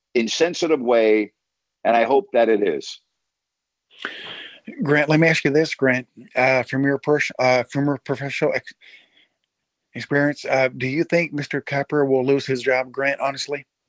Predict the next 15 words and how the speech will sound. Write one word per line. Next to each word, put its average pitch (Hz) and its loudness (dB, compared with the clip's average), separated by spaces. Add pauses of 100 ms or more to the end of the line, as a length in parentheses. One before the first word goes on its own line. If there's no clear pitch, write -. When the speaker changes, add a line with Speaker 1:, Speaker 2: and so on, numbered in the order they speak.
(2000)
Speaker 1:
No, 135 0 (720)
I 117 2
do 127 4
not. 120 0 (280)
And 117 0
the 120 0
reason 160 0
why 143 4
I 123 4
do 113 0
not 113 4 (120)
is 101 4
I 101 4
think - -4 (640)
that 113 2